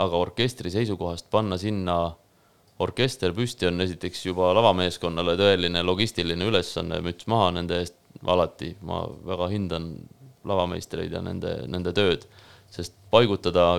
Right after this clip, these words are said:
ühe samasuguse kujuga koht, äh, erinevasse ruumi on alati suur kunst. Ja, ja noh,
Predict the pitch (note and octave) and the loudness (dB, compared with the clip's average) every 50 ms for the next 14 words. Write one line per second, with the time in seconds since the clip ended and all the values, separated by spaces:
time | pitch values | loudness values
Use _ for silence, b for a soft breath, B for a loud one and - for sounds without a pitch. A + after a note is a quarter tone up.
0 | - - A#2 A#2 G#2 F#2+ G2+ G#2+ G#2 F#2+ F2+ F#2 F2 F2 E2+ F2 E2+ A2+ A#2+ G#2+ | 2 2 4 4 4 6 4 4 2 2 0 0 -2 -2 -4 -2 2 2 4 4
1 | G2+ F#2+ F#2 F#2 F2+ G2+ A2 G2 - - _ - F2 F2+ F2 F2 F2 F2 b b | 4 2 2 2 2 2 0 0 -2 -12 _ -2 0 2 4 4 2 0 b b
2 | b b b b b b b b _ - A2 A2 G#2 F#2+ F#2 F2+ F2 F2 E2+ - | b b b b b b b b _ 0 2 4 4 2 2 2 2 0 0 -2
3 | - - F2+ F2+ F2+ F2+ F2+ F2 D2 C2+ D2+ F#2+ A#2 B2 A2+ G2 E2+ F2 E2+ E2+ | 0 4 4 6 6 4 2 0 -2 -4 -2 0 2 4 4 2 2 2 0 0
4 | F2 F2+ G2 G#2 F#2+ E2+ - - F2+ G2 F#2+ F#2 F2+ F#2 F2+ F2 - - - - | 0 0 2 2 2 2 0 -2 0 0 0 2 2 0 0 0 -4 -8 -10 -18
5 | - _ _ _ _ b b b b b b b b b b b b b b b | -20 _ _ _ _ b b b b b b b b b b b b b b b
6 | _ _ _ _ - - F#2+ F#2+ F#2 F#2 F2+ F2+ F2+ F#2 F2+ F2+ G2+ G2+ G2+ | _ _ _ _ -12 -4 0 2 4 6 6 6 6 6 4 4 2 2 2